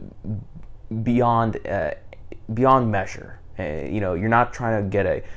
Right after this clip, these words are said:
two-to-one squeaker, but you're trying to win nine to two, ten to two, twenty to two, you know. Now,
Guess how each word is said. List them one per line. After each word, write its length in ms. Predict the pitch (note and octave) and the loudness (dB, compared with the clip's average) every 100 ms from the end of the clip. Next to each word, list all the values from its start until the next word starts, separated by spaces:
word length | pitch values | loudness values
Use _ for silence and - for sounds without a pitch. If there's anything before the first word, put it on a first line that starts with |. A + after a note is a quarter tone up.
| - - | -10 -8
two-to-one 680 | - - C3+ A#2 G#2+ G2+ F#2+ | -4 2 4 4 4 2 0
squeaker, 560 | - - A2+ G2+ F2 | -4 -2 0 0 -2
but 160 | F2+ F2+ | -2 -2
you're 120 | F#2+ | -2
trying 360 | F#2+ - G#2 G2+ | -2 -2 -2 -2
to 120 | F#2+ | -4
win 420 | F#2 F2+ F2+ F2 - - - - - | -4 -4 -4 -8 -10 -14 -16 -16 -8
nine 360 | G#2 G2+ G2 G2 | 0 2 2 -2
to 80 | - | -4
two, 440 | - - F2+ F2 - | -8 -6 -4 -6 -6
ten 300 | - G#2+ F#2+ | -4 -2 -2
to 80 | F#2+ | -4
two, 440 | - F2 E2+ E2 | -4 -4 -4 -8
twenty 340 | - A2 G#2 F#2 | -6 -2 0 -2
to 80 | F#2 | -4
two, 400 | - F#2+ F#2+ G2 - - - - | -6 -6 -6 -8 -14 -18 -20 -8
you 120 | - | -4
know. 320 | F#2 D#2 - - - - - - - - - - - - | -2 -4 -6 -10 -14 -14 -16 -16 -16 -16 -14 -12 -12 -4
Now, 240 | G#2+ G#2 | 2 2